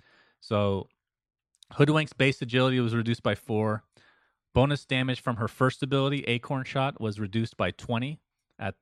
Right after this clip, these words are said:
level four. Uh, the Acorn Shot also, the count has been reduced by one at all levels. It used to be six, now it's five.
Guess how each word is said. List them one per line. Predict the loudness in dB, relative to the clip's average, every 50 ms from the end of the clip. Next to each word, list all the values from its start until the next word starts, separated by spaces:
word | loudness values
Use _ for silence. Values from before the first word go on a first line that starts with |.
| -12
level | -8 -6 -6 -6 -8
four. | -12 -8 -8 -6 -4 -4 -6 -8 -10 _ _ _ _ _ _ _ _ _ _ _ _ _ -8
Uh, | -6 -6 -6
the | -4 -2 -4
Acorn | -4 -2 -2 -4 -4 -2
Shot | 0 0 0 0 0
also, | 0 0 0 0 0 0 0 2 2 0 -2
the | -4 -8
count | -12 -10 -6 -2 -2 -2 -2 -4 -10 -18 -8
has | -8 -8 -4
been | -4 -4 -4 -4
reduced | -4 -6 -6 -8 -4 -4
by | -2 -2
one | -2 -4 -4 -4 -4 -4 -6 -10 -8
at | -8 -6 -4
all | -4 -4
levels. | -4 -6 -6 -6 -8 -10 -8
It | -8
used | -10 -10 -10
to | -12
be | -12
six, | -12 -12 -14 -8 -6 -6 -6 -8 -18 -20 -20 -20 _ _ _ _ _ _ -12
now | -8 -8 -8
it's | -8 -10
five. | -8 -6 -4 -4 -4 -4 -6 -8 -10 _